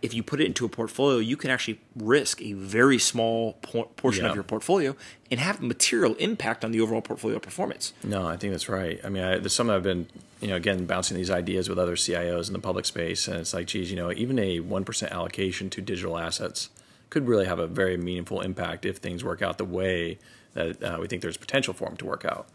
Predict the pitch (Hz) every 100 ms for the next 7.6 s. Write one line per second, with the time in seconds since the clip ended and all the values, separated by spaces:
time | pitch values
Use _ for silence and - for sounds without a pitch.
0 | - - 117 - 143 - 82 82 80 -
1 | 190 196 165 202 220 131 127 123 104 156
2 | 147 120 - 107 104 98 101 95 92 135
3 | 139 120 113 110 98 - 120 120 - 107
4 | 110 107 107 101 95 98 104 110 - 92
5 | 95 - 117 110 117 - 120 110 104 98
6 | - - 117 98 113 101 107 - 107 -
7 | - - - 92 92